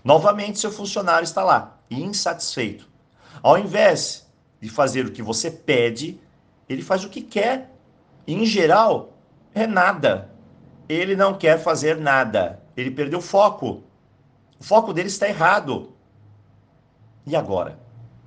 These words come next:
Ele tem preguiça. Agora, ao invés de você gritar com seu funcionário, com o cérebro, você precisa estimulá-lo. Isso mesmo, motivá-lo.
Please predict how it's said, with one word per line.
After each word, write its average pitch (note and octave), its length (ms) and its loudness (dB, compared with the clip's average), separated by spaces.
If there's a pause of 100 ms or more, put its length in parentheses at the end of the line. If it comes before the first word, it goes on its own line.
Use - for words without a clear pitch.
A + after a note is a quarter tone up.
(160)
Ele A2 100 -6
tem C3+ 160 -4
preguiça. C#3+ 800 -4 (800)
Agora, B2 400 2
ao C4 260 6
invés F#3+ 840 -2
de G2+ 80 -16
você A#2 300 -8
gritar D3+ 720 2
com A2+ 80 -14
seu G#2 180 -14
funcionário, G#2 760 -4
com F#2 80 -16
o - 20 -16
cérebro, C#3+ 480 -2 (500)
você - 140 -12
precisa - 260 -8
estimulá-lo. G#3+ 1000 0 (280)
Isso - 200 -10
mesmo, A#3+ 580 0 (220)
motivá-lo. C3 1400 -2